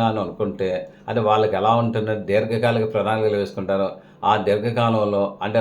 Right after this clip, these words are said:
రాబోయే ముందు కాలంలో ఈ చదువు వలన ఉపయోగం ఉంటుందా లేదా అని ఆ చదువే చదివిస్తుంటారు. అదేవిధంగా ఒక వ్యాపార సంస్థ ఒక ప్రోడక్ట్ తయారు చేస్తుంటారు. తయారు చేస్తున్నప్పుడు ఈ ప్రోడక్ట్ దీర్ఘకాలికంగా కూడా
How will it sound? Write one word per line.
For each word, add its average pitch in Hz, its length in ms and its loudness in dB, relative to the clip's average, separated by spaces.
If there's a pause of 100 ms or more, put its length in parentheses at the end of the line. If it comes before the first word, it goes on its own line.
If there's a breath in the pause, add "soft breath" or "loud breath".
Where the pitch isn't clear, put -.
రాబోయే 120 480 2 (160)
ముందు 107 220 -4 (180)
కాలంలో 104 440 2 (420 loud breath)
ఈ - 20 2 (140)
చదువు 107 260 2
వలన 120 220 2
ఉపయోగం 113 340 0
ఉంటుందా 110 360 0
లేదా 101 320 2
అని 98 160 -4 (340 loud breath)
ఆ - 20 8 (120)
చదువే 117 320 4
చదివిస్తుంటారు. 98 720 -2 (380 loud breath)
అదేవిధంగా 113 420 0 (100)
ఒక 104 80 0 (140)
వ్యాపార 98 360 0 (160)
సంస్థ 110 260 -2 (320)
ఒక 107 80 4 (120)
ప్రోడక్ట్ 110 460 0 (520 loud breath)
తయారు 113 320 4
చేస్తుంటారు. 101 640 0 (380 loud breath)
తయారు 120 360 4
చేస్తున్నప్పుడు 117 520 0 (160)
ఈ 107 60 6 (100)
ప్రోడక్ట్ 107 440 0
దీర్ఘకాలికంగా 110 800 0
కూడా 104 200 2